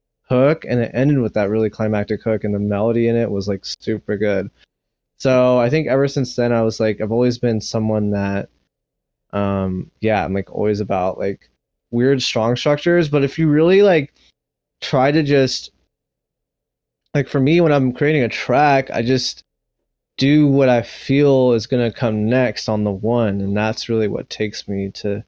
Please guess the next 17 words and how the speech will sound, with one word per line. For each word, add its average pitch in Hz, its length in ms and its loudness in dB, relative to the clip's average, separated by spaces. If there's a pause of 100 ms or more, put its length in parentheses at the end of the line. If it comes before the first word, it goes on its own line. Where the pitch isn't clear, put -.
(540)
whatever 107 340 0
the 92 140 -4
next 98 340 -4
eight 117 220 -4
bar 92 260 -2
is 90 140 -6
gonna 92 180 -4
be, 101 300 -6
is, 87 120 -6
like, - 220 -6
what 104 320 -4
should - 180 -6
it 73 120 -6
sound 98 340 -6
like 73 220 -8
right 52 180 -8
here? 73 340 -6